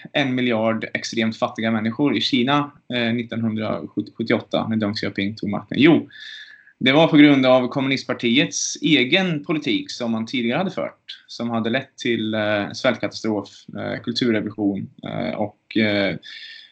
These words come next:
allmänt ekonomiskt, eh, kaos. Så att Kina var så extremt fattigt för bara <clears throat> fyrtio år sedan.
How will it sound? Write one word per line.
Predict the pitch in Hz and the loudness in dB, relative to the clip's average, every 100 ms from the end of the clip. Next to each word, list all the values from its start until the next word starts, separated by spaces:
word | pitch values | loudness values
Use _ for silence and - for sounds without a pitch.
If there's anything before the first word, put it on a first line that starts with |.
| - _ _ - - - | -20 _ _ -12 -4 4
allmänt | 143 123 117 120 117 113 - - - | 6 8 6 6 4 0 -10 -10 -6
ekonomiskt, | 117 127 117 113 113 - - 117 | -2 0 2 2 2 -2 -6 -2
eh, | 104 104 | -2 -2
kaos. | - 120 170 - - - - - | 2 4 4 2 -4 -6 -10 -14
Så | - 123 | 0 2
att | 117 120 - - - | 2 -2 -14 -12 -4
Kina | - 127 127 | 2 2 4
var | 170 | 4
så | - 135 | 2 0
extremt | - - - 175 151 - | -2 -2 2 2 2 0
fattigt | - 147 - 180 170 - - | 0 0 0 -2 -2 -6 -8
för | 127 | -2
bara | 123 117 107 107 101 90 - _ - | 2 2 4 4 2 0 -6 _ -8
<clears throat> | 98 120 - | -6 -8 -8
fyrtio | 123 - 135 | -6 0 2
år | 185 | 4
sedan. | - 104 | 2 -6